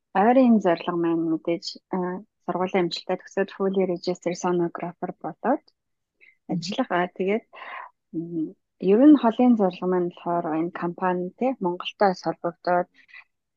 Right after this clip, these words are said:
Speaker 1: болвол тэр нөгөө Мон-, эндхийн яаханы сургалтын тэр нэг гол агуулга мэдээллийг Монголтойгоо холбоо, тий, Монголд оруулах талаар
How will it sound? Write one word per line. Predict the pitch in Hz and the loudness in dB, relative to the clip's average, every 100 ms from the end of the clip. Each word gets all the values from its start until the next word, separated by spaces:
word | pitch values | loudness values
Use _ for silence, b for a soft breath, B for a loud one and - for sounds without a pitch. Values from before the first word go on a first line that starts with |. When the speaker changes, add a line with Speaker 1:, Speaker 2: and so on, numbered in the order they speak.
| _ - | _ 4
Speaker 1:
болвол | 185 - 285 - | 4 6 4 6
тэр | 254 226 | 2 4
нөгөө | 208 208 | 4 4
Мон-, | 196 196 208 - _ _ 294 330 170 | 2 2 0 -4 _ _ -14 -12 -4
эндхийн | 196 202 269 247 | -2 0 4 6
яаханы | 233 233 226 214 170 - _ _ _ _ _ - | 4 4 2 4 2 0 _ _ _ _ _ -14
сургалтын | - - 190 196 - - 220 202 | -10 -2 -2 -2 -6 -2 0 2
тэр | 190 | 2
нэг | 190 185 - - _ _ _ - | 0 -2 -4 -18 _ _ _ 0
гол | 180 180 | 0 2
агуулга | 165 180 180 - 170 - _ _ - | -2 0 0 0 -4 -4 _ _ -6
мэдээллийг | 180 165 - 170 - 175 165 | -4 -4 -2 -4 -4 -6 -4
Монголтойгоо | 175 175 196 - _ - 196 185 175 - _ b _ _ | -2 -2 -6 -10 _ 0 2 2 -2 -2 _ b _ _
холбоо, | - 160 - 170 - | -6 -4 2 0 2
тий, | 214 220 - | -2 -2 -2
Монголд | 180 190 240 240 _ _ _ _ _ - | -2 2 0 0 _ _ _ _ _ -2
оруулах | 170 180 - - | 0 -2 -8 -8
талаар | 165 - 170 | -8 -4 -6